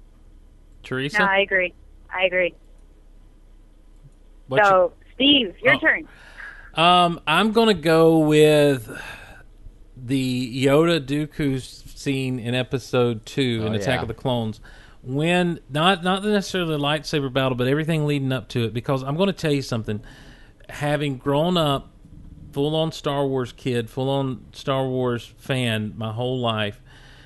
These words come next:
Speaker 1: and seeing the only time we saw Force lightning was when the Emperor was using it on Luke. To see Dooku do that and take out Obi-Wan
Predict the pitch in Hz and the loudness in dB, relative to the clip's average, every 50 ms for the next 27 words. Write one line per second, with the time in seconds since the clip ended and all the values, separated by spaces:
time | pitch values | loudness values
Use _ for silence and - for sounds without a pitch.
0 | - - - 135 131 131 131 120 - - - 165 165 170 160 139 139 147 165 170 | -20 -10 -4 -2 -2 -2 -2 -4 -6 -4 -2 0 0 0 0 0 0 0 0 -2
1 | - - 180 165 160 151 - - 165 156 147 - - 170 170 175 165 - - 165 | -2 -2 -2 0 -2 -2 -2 0 0 0 0 -2 -4 -2 -2 -2 -2 -2 0 0
2 | 156 151 135 143 143 139 131 131 127 - - 147 143 139 135 135 135 143 156 151 | 0 0 0 -2 -2 -2 0 -2 -4 -2 -2 -2 0 0 0 0 0 -2 -2 -4
3 | - 156 151 139 131 127 123 - - 127 127 113 110 135 143 147 139 139 131 131 | -4 -2 0 0 0 0 -4 -6 -8 -8 -8 -6 -2 0 0 0 0 -2 -2 -2
4 | 127 123 123 120 127 143 143 127 120 - - - - - - - _ _ - - | -2 -2 -2 0 2 2 2 2 0 -4 -10 -20 -20 -20 -20 -20 _ _ -20 -20
5 | - - - - - 160 160 147 123 110 139 160 190 208 - - 196 175 156 143 | -20 -18 -16 -6 -4 -2 -2 -2 -4 0 2 2 2 2 0 0 0 2 2 0
6 | 131 143 151 151 143 135 135 123 123 123 127 - - - - - - - - - | 0 0 0 0 0 0 0 0 0 0 -2 -4 -8 -16 -20 -20 -20 -20 -20 -20
7 | - - - - - - - - 139 135 131 120 - 160 160 156 - 180 165 160 | -20 -20 -20 -20 -20 -16 -6 -4 -2 -2 -2 -2 0 -2 -2 0 0 0 0 2
8 | 151 147 160 165 160 180 165 165 165 160 160 156 156 156 151 - | 4 4 2 2 2 0 -2 -2 0 2 2 2 0 0 -4 -8